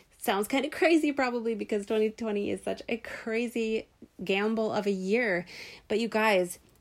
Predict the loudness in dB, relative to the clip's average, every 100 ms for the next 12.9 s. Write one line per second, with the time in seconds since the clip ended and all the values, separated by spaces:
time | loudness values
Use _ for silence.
0 | _ _ _ -4 2 2 2 0 0 0
1 | 0 2 2 4 0 -2 -6 -4 0 0
2 | 0 -4 -2 0 2 2 2 2 0 -4
3 | -6 -10 -4 -2 0 -2 0 -2 -2 -2
4 | -2 -2 -2 -2 -2 0 0 -2 -6 -14
5 | -18 -20 -20 -2 2 2 2 0 -2 -4
6 | 0 0 0 -4 -12 -14 -12 -2 2 2
7 | 0 0 -2 -2 -4 -6 -6 -8 -18 _
8 | -4 -2 0 0 0 0 -2 -2 -6 -4
9 | -4 -2 -4 -8 -4 -2 0 2 0 -2
10 | -14 -4 0 4 4 4 2 0 -2 -2
11 | -2 -2 -2 0 0 0 0 0 0 -2
12 | -2 -2 -2 -4 -6 -6 -2 -2